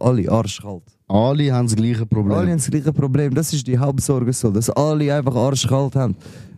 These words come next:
Speaker 1: Legt euch warm an,
Speaker 2: Ja,
Speaker 1: trinkt
Speaker 2: Mann.
Speaker 1: Tee, was soll ich euch sagen?
Speaker 2: Ganz genau, so sieht's aus.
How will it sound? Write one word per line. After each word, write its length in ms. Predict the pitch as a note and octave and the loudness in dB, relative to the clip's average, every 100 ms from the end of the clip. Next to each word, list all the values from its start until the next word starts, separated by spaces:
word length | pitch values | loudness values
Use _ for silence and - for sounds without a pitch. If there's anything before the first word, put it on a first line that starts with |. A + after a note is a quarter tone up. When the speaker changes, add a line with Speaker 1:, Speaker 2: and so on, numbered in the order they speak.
| - | -2
Speaker 1:
Legt 320 | C#3 D#3+ C#3 | 0 2 0
euch 180 | C#3+ C3+ | 0 0
warm 260 | D3 C#3 | 0 0
an, 220 | D3+ D3+ C#3 _ _ _ - | 0 0 -2 _ _ _ -2
Speaker 2:
Ja, 100 | F2+ | 0
Speaker 1:
trinkt 240 | F#2+ F#2+ | 2 0
Speaker 2:
Mann. 120 | E2+ F2 | 0 0
Speaker 1:
Tee, 280 | D3+ D3+ - - - | 0 0 -4 -10 -12
was 200 | B2 - | -12 -8
soll 160 | C#3 | -2
ich 60 | C3+ | 0
euch 140 | C3 | 2
sagen? 360 | C3 C3 B2+ B2 - _ - _ _ _ _ _ - | 0 0 -2 -4 -10 _ -20 _ _ _ _ _ 0
Speaker 2:
Ganz 320 | F#2 F#2 - | 2 2 0
genau, 380 | F2+ F2 E2+ E2 | 0 2 0 -2
so 260 | D#2+ F#2 E2+ | -2 -2 0
sieht's 300 | - E2 - | -2 -2 0
aus. 340 | D#2 C2 - | -2 -2 -10